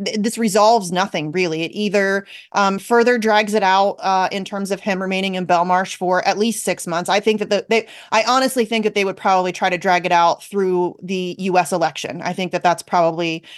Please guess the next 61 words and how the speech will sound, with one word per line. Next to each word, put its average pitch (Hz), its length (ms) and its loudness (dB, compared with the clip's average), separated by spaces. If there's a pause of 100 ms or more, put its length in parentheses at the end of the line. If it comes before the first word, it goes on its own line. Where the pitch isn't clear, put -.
(120)
uh, 175 120 4
they 185 120 0
wanna 190 180 0
get 180 180 -2
through 190 200 -2
that 165 140 4
election, 151 600 -4
uh, 165 140 0
before 165 280 -4
they 165 120 -4
do 160 200 -6
anything. 196 460 -4
But, 180 320 0
uh, 185 160 4
either 262 240 0
way, 226 220 4
it 170 80 -6
drags 196 280 0
it 202 80 0
out 190 280 2
for, 180 400 -2 (340)
um, 180 320 2
either 202 220 2
he 196 100 -4
remains 214 340 0
in 226 120 2
Belmarsh 214 420 4
for 180 140 -8
who 220 120 -2
knows 202 220 2
how 208 160 2
long, 202 360 4
or 196 180 -2
he's 185 160 -6
brought 196 220 2
to 214 80 -6
the 196 100 -4
United 190 340 -2
States 185 360 -2
and 190 120 -4
held 185 320 2
in, 185 400 -2 (260)
uh, 185 200 4
Alexandria, 185 560 0
Virginia 175 720 0
for 180 160 0
who 180 140 -4
knows 160 200 -4
how 143 160 -4
long. 98 380 -6
And 180 300 -4
it 190 120 -2
is 185 160 -2
just 196 420 0
so 196 180 2
frustrating 185 480 -2
to - 120 -10
me. 180 160 -4
And, 214 280 0
I 185 160 -4
mean, 208 240 2